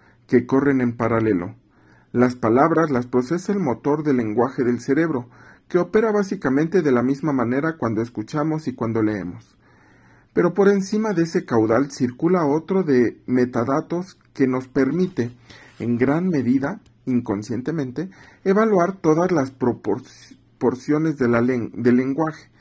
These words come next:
que oímos y determina qué debemos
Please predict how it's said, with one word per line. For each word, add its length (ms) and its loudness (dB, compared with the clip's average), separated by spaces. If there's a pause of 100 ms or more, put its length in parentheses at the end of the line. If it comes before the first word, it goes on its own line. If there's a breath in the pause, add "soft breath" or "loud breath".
(380 soft breath)
que 140 6
oímos 500 4
y 60 2
determina 720 -2 (340)
qué 200 6
debemos 580 0